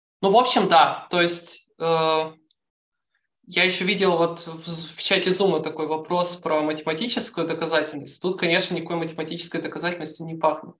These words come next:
То есть, э, скорее мы получали, мы обучались все время на, не мы, в смысле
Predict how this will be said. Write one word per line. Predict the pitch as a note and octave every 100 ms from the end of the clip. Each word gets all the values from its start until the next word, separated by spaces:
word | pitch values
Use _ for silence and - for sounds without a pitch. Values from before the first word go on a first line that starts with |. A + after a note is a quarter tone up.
| _
То | D#3+
есть, | D#3 D#3 - - _ _ - - _ _ _ -
э, | D#3+ D#3 D3+ D3+ D3
скорее | - - F#3 G3+
мы | F#3+ F3
получали, | F3 E3 E3 F#3 F3+ F3 E3 E3 - - _ _ _ _ _ _ _ -
мы | F#3
обучались | F#3+ F3 - G3 F#3+ F3
все | - E3
время | E3+ F3+ D#3+
на, | D#3 D3+ D3+ - _ -
не | E3
мы, | E3 E3
в |
смысле | - - - - -